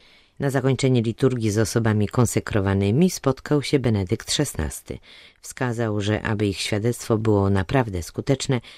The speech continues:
musi wypływać z bezgranicznego oddania Bogu, który sam ich wybrał specjalnym aktem miłości. Życie konsekrowane stanowi jedynie odpowiedź Bogu, pełną, definitywną, bezwarunkową.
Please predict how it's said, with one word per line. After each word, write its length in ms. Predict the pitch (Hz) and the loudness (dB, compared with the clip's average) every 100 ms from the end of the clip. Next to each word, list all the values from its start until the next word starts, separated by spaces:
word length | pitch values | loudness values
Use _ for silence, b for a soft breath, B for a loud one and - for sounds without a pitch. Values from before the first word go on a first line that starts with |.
| B _ | B _
musi 260 | 185 180 160 | -6 -6 -4
wypływać 480 | 151 - 127 120 117 | -4 -2 0 0 0
z 80 | 110 | 0
bezgranicznego 880 | 120 107 113 104 101 - 123 104 104 | 0 0 0 0 0 0 0 2 0
oddania 420 | 101 101 98 98 | 2 2 2 2
Bogu, 400 | 110 113 98 87 | 2 2 0 -6
który 340 | - 104 101 | -4 -2 0
sam 300 | - 117 110 | 0 0 0
ich 240 | - 127 110 | -2 -2 0
wybrał 400 | 98 101 104 101 | 0 2 0 0
specjalnym 680 | - 110 - 92 92 98 - | 0 0 0 0 2 0 -2
aktem 380 | 98 - 92 90 | -6 -4 -4 -4
miłości. 640 | 82 50 - - - - b b b b b b - | -6 -8 -10 -12 -12 -14 b b b b b b -8
Życie 360 | 143 165 - 160 | -4 -2 0 0
konsekrowane 800 | 151 143 147 - 151 180 190 208 | 2 0 0 -2 0 2 2 0
stanowi 440 | - 156 151 165 | 0 0 0 0
jedynie 380 | 160 120 151 147 | 0 0 0 0
odpowiedź 520 | 139 - 131 139 127 | -2 -2 0 0 0
Bogu, 460 | 120 139 107 101 - - - | 2 2 2 -4 -4 -10 -2
pełną, 520 | 127 117 127 170 165 | 0 2 2 2 2
definitywną, 880 | 147 - 127 113 120 113 123 135 120 | 0 2 -2 0 -2 0 0 0 0
bezwarunkową. 960 | 113 110 110 117 117 - 101 98 | -2 0 0 0 0 0 0 0